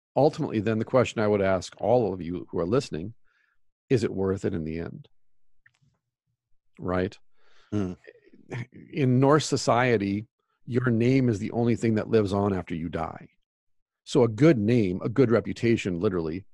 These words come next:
Speaker 1: is the most important goal of your life as a Norse warrior, as a Viking warrior.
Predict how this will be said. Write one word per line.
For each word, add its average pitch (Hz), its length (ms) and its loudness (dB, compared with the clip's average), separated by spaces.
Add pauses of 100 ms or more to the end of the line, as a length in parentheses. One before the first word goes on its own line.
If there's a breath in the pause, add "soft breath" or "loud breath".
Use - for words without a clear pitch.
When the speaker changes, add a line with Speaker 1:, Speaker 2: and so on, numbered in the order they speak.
(340)
Speaker 1:
is 117 380 2
the 127 260 -2
most 127 340 2
important 123 840 -4 (920)
goal 123 460 6
of 104 160 -2
your 101 200 -2
life 101 380 0
as 98 200 -4
a 98 60 -4
Norse 98 580 -6 (240)
warrior, 117 380 4
as 92 80 -4
a 107 60 -4
Viking 92 340 -4
warrior. 98 500 -4